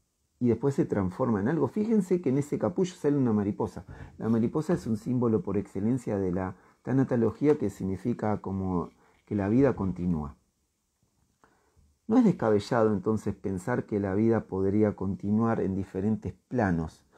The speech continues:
Nadie se va a poner a pensar dónde está Jesús, en qué plano está. Porque la verdad nos dijeron que era bueno y se siente que es bueno. Entonces, ¿por qué no pensar que esa vida podría continuar? ¿Por qué no pensar que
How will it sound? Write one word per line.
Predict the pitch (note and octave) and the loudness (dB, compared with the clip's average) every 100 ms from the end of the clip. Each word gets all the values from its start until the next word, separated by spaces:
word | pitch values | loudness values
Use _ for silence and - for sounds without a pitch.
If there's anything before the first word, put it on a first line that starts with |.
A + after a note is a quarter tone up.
| - - | -20 -14
Nadie | - F#3 G#3+ | -4 2 2
se | - D#3 | 2 2
va | F#3+ | 2
a | F#3 | 2
poner | G#2 G#2+ G#2+ G#2 | 0 2 2 -2
a | A2 | -4
pensar | G2 F#2+ - C#3+ D#3 - | -4 -6 0 0 0 -4
dónde | A2 G#2 G2+ | -2 0 0
está | - G2 | -4 -8
Jesús, | - F2 F#2 E2 - | -8 -10 -8 -10 -8
en | G#2 F#2+ | -6 -4
qué | B2+ | -4
plano | - A2 G2+ | -2 -2 -2
está. | F#2 E2+ D2 - _ - _ - _ | -4 -8 -10 -14 _ -20 _ -20 _
Porque | - F2+ G#2 | -12 -4 0
la | A2 | 2
verdad | B2 D#3 E3+ | 2 2 4
nos | F#3 | 2
dijeron | - F#2 G2+ B2+ | 0 -2 0 0
que | F#2 | 0
era | F2+ | 2
bueno | B2 D3+ F#2 A2+ - _ _ - | 4 4 4 0 -8 _ _ -4
y | G#2 | -4
se | - | -4
siente | D#2+ D#3+ C#3+ F#2+ | -2 2 2 0
que | F2 | -4
es | F2+ | -2
bueno. | G2+ F2+ E2 D#2+ - - _ | 0 0 0 -6 -16 -20 _
Entonces, | - B2 D3+ C#3+ - _ _ _ | -10 0 0 0 -8 _ _ _
¿por | A#2+ A2+ | -4 -2
qué | E3 | 0
no | E3+ D3 D3 | 2 2 0
pensar | A#2 G#2 - C3+ A2 | 0 0 0 -4 -4
que | - G#2+ C#3 | -2 -2 -2
esa | - B2 | -4 -2
vida | A#2 C3 D3 | 2 4 2
podría | - G#2 G#2 A#2 - | 0 0 2 2 0
continuar? | F#2+ F#2 F#2 F2 | -4 -4 -4 -4
¿Por | G2 G#2 | -4 -2
qué | G3 | 0
no | A3 | 0
pensar | D3 C3 C#3 A2 | -2 -2 -2 0
que | G#2+ | -4